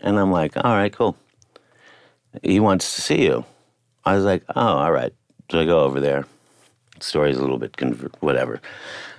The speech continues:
Anyway, there's this old dude, the sales manager, the cat that I really didn't dig.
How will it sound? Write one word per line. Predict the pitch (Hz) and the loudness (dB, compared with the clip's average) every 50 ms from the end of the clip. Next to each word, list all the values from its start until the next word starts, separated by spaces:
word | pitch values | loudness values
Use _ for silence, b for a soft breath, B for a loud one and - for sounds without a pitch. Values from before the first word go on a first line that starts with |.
| B B B B B - - - | B B B B B -20 -16 -6
Anyway, | - - 120 117 95 90 87 87 | 0 2 2 4 4 4 4 4
there's | 90 98 98 87 | 4 2 2 2
this | 101 98 - - | 0 0 2 2
old | 110 104 98 95 87 | 4 4 4 2 2
dude, | 87 92 85 87 87 80 71 - _ _ - | 2 2 2 0 -2 -4 -8 -14 _ _ -12
the | - - 82 80 | -6 -4 -2 -2
sales | 76 - 104 87 85 82 69 | 0 0 2 2 2 2 2
manager, | 80 78 76 73 73 69 65 71 71 71 67 | 2 0 0 0 0 0 0 0 0 0 0
the | 65 65 69 71 | -2 -4 -6 -6
cat | - - 76 71 69 67 - - | -6 -2 0 0 0 0 -2 -2
that | - - 67 65 - | -2 -2 -2 -2 -2
I | - 73 | -2 -2
really | 69 65 64 73 73 71 67 | 0 0 0 0 0 0 0
didn't | 64 69 64 64 62 - | 0 -2 -2 -2 -2 -2
dig. | 69 60 57 58 62 - | -2 -2 -2 -2 -6 -10